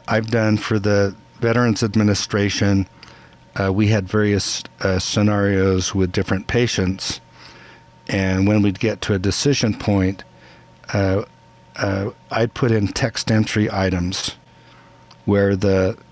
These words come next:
the doctor would have to type in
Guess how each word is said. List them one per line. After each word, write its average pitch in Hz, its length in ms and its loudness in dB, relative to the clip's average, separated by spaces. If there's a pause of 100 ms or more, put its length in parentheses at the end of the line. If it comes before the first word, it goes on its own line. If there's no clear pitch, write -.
(520)
the 110 180 -4
doctor 110 460 -2
would 98 160 0
have 113 240 0
to 107 120 0
type 107 380 -2
in 110 460 4